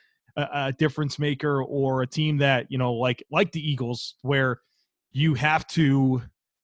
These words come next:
you know, you have to go all in on this year, or the Saints. I mean, I'm not saying the Saints, Saints have that type of need, but, like,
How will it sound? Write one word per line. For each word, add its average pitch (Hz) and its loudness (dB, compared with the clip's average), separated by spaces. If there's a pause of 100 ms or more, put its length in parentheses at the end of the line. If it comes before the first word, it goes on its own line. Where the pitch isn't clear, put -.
(160)
you 143 -2
know, 127 0
you 139 2
have 170 4
to 156 -4
go 151 4
all 156 2
in 156 0
on 131 0
this 147 2
year, 135 2 (260)
or 160 4
the 160 2
Saints. 110 -2
I 139 -2
mean, 147 2
I'm 160 2
not 147 -2
saying 143 0
the 123 -4
Saints, 139 -4
Saints 147 -4
have 135 -2
that 123 -6
type 131 -6
of 113 -8
need, 139 -2
but, 127 -6
like, 123 -2